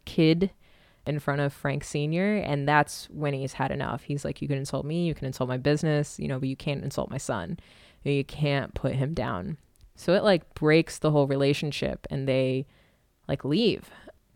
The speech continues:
And Frank learns about his dad's cancer, and that, I think, is much more important, is this idea of family relationships. Um, at least to me, I'm very close to my family. So family relationships are definitely very important,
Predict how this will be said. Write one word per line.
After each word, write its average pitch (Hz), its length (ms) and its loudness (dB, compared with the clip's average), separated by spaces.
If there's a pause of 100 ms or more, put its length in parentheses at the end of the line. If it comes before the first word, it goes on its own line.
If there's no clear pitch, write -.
(240)
And 143 280 2
Frank 151 280 2
learns 147 240 4
about 139 220 4
his 135 140 0
dad's 143 320 0
cancer, 156 680 2 (480)
and 160 260 2
that, 196 200 8
I 226 120 6
think, 170 280 0
is 147 400 0 (240)
much 151 320 0
more 147 140 0
important, 147 640 -4
is 143 180 -2
this 143 220 -2
idea 147 720 4
of 143 420 2 (240)
family 170 340 2
relationships. 180 960 2 (160)
Um, 151 460 -4 (100)
at 170 120 2
least 180 200 4
to 156 60 0
me, 156 320 2
I'm 147 120 2
very 143 160 4
close 143 260 0
to 151 80 -2
my 143 80 2
family. 160 500 0 (800)
So 147 560 2
family 170 300 4
relationships 151 560 2
are 151 80 0
definitely 156 360 -4
very 156 220 -4
important, 156 580 -2